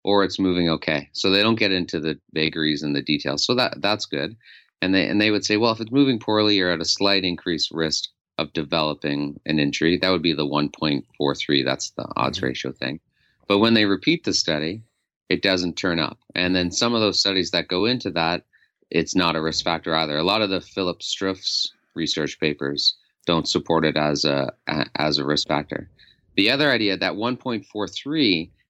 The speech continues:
Speaker 1: if in that study, there's a bunch of studies that if the reliability of how they measured scapular dyskinesis,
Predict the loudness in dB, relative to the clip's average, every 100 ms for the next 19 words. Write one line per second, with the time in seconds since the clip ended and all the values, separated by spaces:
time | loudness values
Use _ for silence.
0 | _ _ 0 0 0 -6 -20 _ -20 -18
1 | -18 -18 _ 0 4 6 6 4 0 -4
2 | -4 0 0 0 -4 -2 0 0 -2 -4
3 | -2 0 0 -2 -2 -2 -2 -6 _ _
4 | _ _ -2 0 -2 -14 -18 -16 -14 -4
5 | 0 2 4 2 2 0 2 2 0 0
6 | 0 0 0 -2 -4 -6 -4 -2 -2 -2
7 | -2 -2 0 2 2 0 2 2